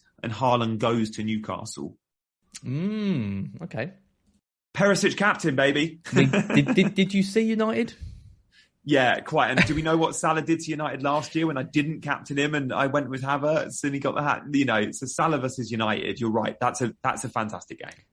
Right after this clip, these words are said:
Speaker 2: There are so many problems at, at that, at that club. It's, it's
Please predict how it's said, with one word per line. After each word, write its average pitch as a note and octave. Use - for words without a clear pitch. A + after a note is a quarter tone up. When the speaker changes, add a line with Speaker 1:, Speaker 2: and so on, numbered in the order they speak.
Speaker 2:
There C3
are B2+
so D3+
many G#2
problems G2
at, F#2+
at D#2+
that, -
at G#2+
that -
club. F#2+
It's, -
it's -